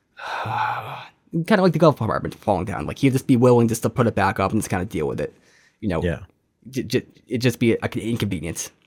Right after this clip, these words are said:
Speaker 2: The question is, would season one Walt have gotten dipping sticks?
Speaker 1: Hmm. You know, I think he's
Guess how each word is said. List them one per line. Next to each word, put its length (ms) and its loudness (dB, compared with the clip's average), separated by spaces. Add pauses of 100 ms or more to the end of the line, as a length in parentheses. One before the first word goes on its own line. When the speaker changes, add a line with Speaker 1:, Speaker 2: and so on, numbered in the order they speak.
(1500)
Speaker 2:
The 40 -14
question 380 2
is, 180 0
would 120 -4
season 360 0
one 240 0
Walt 260 2
have 160 -6
gotten 300 -4
dipping 320 -8
sticks? 440 -18 (2750)
Speaker 1:
Hmm. 920 -8 (2250)
You 100 -2
know, 300 2 (640)
I 60 -2
think 160 0
he's 300 -2